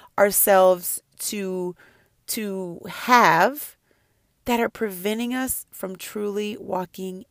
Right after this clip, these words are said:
in our purpose. So that's number two. Do you have the faith in you to carry out your purpose? And if you do not have the belief or the faith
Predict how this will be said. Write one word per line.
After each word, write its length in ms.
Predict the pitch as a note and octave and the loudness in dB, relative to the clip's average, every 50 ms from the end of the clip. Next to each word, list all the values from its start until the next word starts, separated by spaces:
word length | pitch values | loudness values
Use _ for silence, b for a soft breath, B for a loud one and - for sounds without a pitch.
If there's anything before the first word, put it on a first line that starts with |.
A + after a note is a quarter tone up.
| _ _ | _ _
in 360 | - F3 E3+ E3+ E3+ E3+ E3+ b b b b b - | -8 -6 -6 -6 -6 -8 -12 b b b b b -12
our 120 | D#3+ D#3 | -10 -10
purpose. 680 | - - - - - - - G3 A3 - - - - - _ _ _ _ _ _ _ _ _ _ _ _ _ _ _ _ _ _ | -10 -10 -12 -12 -12 -12 -14 -14 -12 -10 -10 -12 -12 -14 _ _ _ _ _ _ _ _ _ _ _ _ _ _ _ _ _ _
So 160 | - - F#3+ | -12 -8 -4
that's 240 | E3 E3+ F3+ - - | -2 -2 -2 -4 -6
number 180 | G3 F#3+ F#3+ G3+ | -8 -8 -8 -10
two. 400 | - - - - - - - - _ _ _ _ _ _ _ _ _ _ _ _ _ _ _ _ _ _ _ _ _ | -10 -10 -10 -8 -10 -10 -12 -16 _ _ _ _ _ _ _ _ _ _ _ _ _ _ _ _ _ _ _ _ _
Do 120 | - F#3 | -10 -8
you 160 | F3+ F#3+ A#3+ | -6 -4 -2
have 260 | C4 C4 A#3 G#3+ F3+ F3 | 0 0 0 0 -2 -4
the 100 | F#3 E3 | -8 -8
faith 580 | - - - - G#3 A3 B3+ D4+ - - - - | -8 -8 -4 -2 0 0 0 0 -2 -6 -10 -8
in 220 | F#3 F#3 F3+ F3+ | -8 -6 -6 -6
you 180 | F3+ F#3 F#3 F#3 | -6 -6 -6 -6
to 100 | F#3 F3 | -6 -8
carry 360 | - - - F3 F3 F3 F3+ | -10 -10 -8 -6 -6 -4 -4
out 100 | - - | -6 -6
your 120 | - F3 | -8 -10
purpose? 580 | - - E3+ - - - - - - - - B B B B B B B _ | -10 -10 -12 -12 -10 -12 -12 -12 -12 -14 -14 B B B B B B B _
And 80 | F3+ F3+ | -4 -4
if 120 | F3+ F3+ | -4 -4
you 80 | F3 E3+ | -6 -10
do 160 | E3 E3+ D#3+ | -8 -8 -8
not 400 | E3 E3 E3 F3 F#3 G#3 B3 A#3+ | -8 -4 -2 0 0 0 0 -2
have 180 | A3 - F#3 | -4 -6 -4
the 80 | E3+ F3 | -4 -2
belief 680 | E3 D#3+ E3 D#3 D#3 D3+ E3 A3 D#4 F#4 - - - b b b b b b _ | 0 0 0 -2 -2 -2 -2 0 0 0 0 -4 -8 b b b b b b _
or 120 | F3 E3+ | -6 -4
the 100 | E3+ E3+ | -4 -6
faith 460 | E3 - - - F#3 G#3 A3 - - | -6 -4 -2 0 0 0 -2 -6 -12